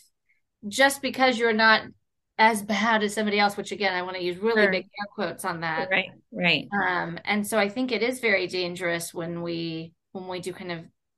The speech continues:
Speaker 1: restrict it in that way, for
Speaker 2: And
Speaker 1: sure.
Speaker 2: there's such, there's such stakes for women around saying that they need help too, especially if you,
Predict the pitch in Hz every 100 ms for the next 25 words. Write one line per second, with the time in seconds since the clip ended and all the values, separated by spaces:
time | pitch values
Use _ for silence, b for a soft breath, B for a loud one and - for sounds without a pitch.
0 | - 175 208 208 - 226 - 190 165 165
1 | 143 - 165 - - - _ _ 190 269
2 | 269 294 349 349 311 - - - 262 277
3 | 294 285 - - - - - 220 254 254
4 | - - - - - 240 208 208 202 190
5 | 190 190 - 196 185 175 175 175 180 -
6 | _ _ _ - - 190 190 196 185 180
7 | 180 170 - 262 190 180 - 240 208 196
8 | 202 214 247 214 202 202 185 180 175 175